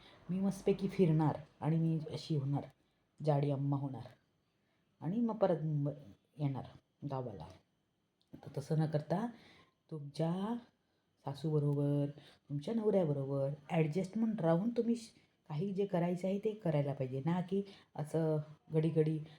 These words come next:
नवऱ्याला सोडून जायचं फिरायला. नवरा पण येणार पाठीमागे कुत्र्यासारखी बाल असं शेपट फिरवत, कळलं का? त्यासाठी जर तुमच्या घरी असं साठवरती व्यक्ती असेल तर त्यांची काळजी घ्या, त्यांचा फायदा घेऊ नका. त्यांचा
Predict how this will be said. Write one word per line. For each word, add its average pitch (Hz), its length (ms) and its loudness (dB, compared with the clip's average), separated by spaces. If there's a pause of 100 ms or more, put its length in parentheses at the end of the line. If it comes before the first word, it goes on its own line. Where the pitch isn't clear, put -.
(120)
नवऱ्याला 156 340 2
सोडून 156 340 2
जायचं 143 600 0
फिरायला. 135 600 0 (380)
नवरा 156 240 -8
पण 160 180 -10
येणार 143 380 -2
पाठीमागे 139 600 0
कुत्र्यासारखी 143 640 0
बाल 135 380 0
असं - 200 -4 (400)
शेपट 147 280 2
फिरवत, 127 480 -2 (1160)
कळलं 196 200 -6
का? 147 140 -10
त्यासाठी 143 680 -4 (300)
जर 160 80 -6
तुमच्या 170 300 -12
घरी 151 340 -10 (140)
असं 147 280 0 (120)
साठवरती 151 600 0
व्यक्ती 147 360 2
असेल 156 340 4 (300)
तर 156 80 -10
त्यांची 147 260 2
काळजी 170 380 4
घ्या, 196 540 2
त्यांचा 165 220 2 (100)
फायदा 175 220 4
घेऊ 180 180 4
नका. 190 460 0 (380)
त्यांचा 170 220 2